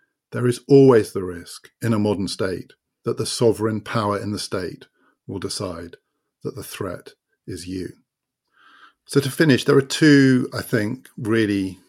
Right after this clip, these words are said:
profound implications of this conception of politics. They connect because in each case, what makes it modern is right the way through it, because the choice has been removed.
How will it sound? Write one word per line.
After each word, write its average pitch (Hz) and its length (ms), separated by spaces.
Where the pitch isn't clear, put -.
profound 98 600
implications 95 800
of 92 80
this 98 160
conception - 560
of 87 100
politics. - 680
They 113 140
connect 131 680
because 107 400
in 117 160
each 147 240
case, - 680
what 113 280
makes 117 460
it 135 280
modern 104 600
is 101 480
right 123 260
the 113 100
way 110 160
through 98 400
it, - 260
because - 340
the 104 100
choice 110 540
has 113 140
been 110 260
removed. 113 580